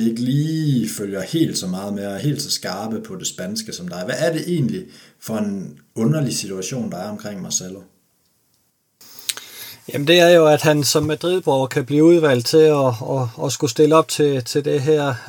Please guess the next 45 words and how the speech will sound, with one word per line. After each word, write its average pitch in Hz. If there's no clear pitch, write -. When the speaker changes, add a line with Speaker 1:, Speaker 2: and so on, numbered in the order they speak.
Speaker 2:
øh, 127
hvad 120
hedder 127
det, 120
øh, 127
valg 143
her, 143
og, 120
og 123
være, 120
stå 170
ved, 151
ved 143
bordene, 156
når, 127
når 131
der 123
skal 127
stemmes. 160
Øh, 120
og 139
det 170
er 165
han 160
så 160
på 151
mærkværdig 156
vis 160
blevet 151
udvalgt 143
til, 156
øh, 123
øh, 120
og, 120
og 139
det 165
er 160
der 160
så 160
nogle 160
regler 156
for, 160
at 156
man 147
kan, 127